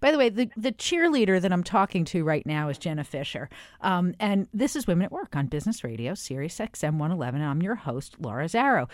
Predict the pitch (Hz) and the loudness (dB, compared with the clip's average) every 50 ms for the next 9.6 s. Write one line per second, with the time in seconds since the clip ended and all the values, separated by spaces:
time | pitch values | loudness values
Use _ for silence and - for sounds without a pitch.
0 | - - - - - 233 233 233 247 240 240 240 240 240 - - 208 - 240 233 | -12 -16 -16 -2 2 4 4 6 6 6 4 4 2 0 -6 -8 -2 0 2 4
1 | 240 233 - 220 208 - 226 220 208 214 233 - - 226 208 190 - 202 - - | 4 2 2 0 2 2 2 4 4 2 2 2 0 0 -2 0 0 -4 -4 -4
2 | - - 196 202 - 226 214 - 285 269 330 - - - - - - 143 139 131 | -2 0 0 0 0 -4 -6 -4 -4 -4 -4 -4 -6 -6 -8 -8 -8 -8 -6 -6
3 | 127 131 147 196 247 349 - - 151 127 - 147 123 - 147 123 123 - - 131 | -4 -4 -4 -4 -6 -6 -4 -4 -4 -2 -4 -6 -6 -4 -8 -10 -10 -8 -8 -8
4 | 131 - - - 147 139 143 131 123 - - 123 147 160 175 180 208 240 277 320 | -8 -8 -6 -4 -2 0 0 -2 -4 -4 -6 -6 -2 0 2 4 6 6 4 4
5 | 277 - - - - - - 226 220 220 220 - 226 240 202 - 262 254 254 277 | 0 -4 -10 -18 -6 0 2 4 4 4 2 2 0 0 2 4 4 4 4 2
6 | 277 - - - 320 339 - - - 311 240 202 185 180 180 - - 196 202 - | 0 -2 0 2 2 2 0 0 0 2 2 4 2 0 0 0 -2 -4 -2 -2
7 | 214 220 233 240 - - 254 233 262 262 - - 285 339 - - 320 320 320 359 | 0 0 0 0 0 -2 -4 -4 -4 -8 -8 -6 -6 -6 -4 -4 -4 -4 -4 -4
8 | 403 - - - 302 277 330 254 - - - - - - 226 233 226 - - 254 | -6 -8 -2 2 2 2 2 2 -2 -6 -6 -6 -4 -2 -2 -4 -2 -4 -4 -2
9 | 247 269 262 294 277 - 254 220 208 180 151 135 | 2 2 2 2 2 0 2 2 2 2 2 0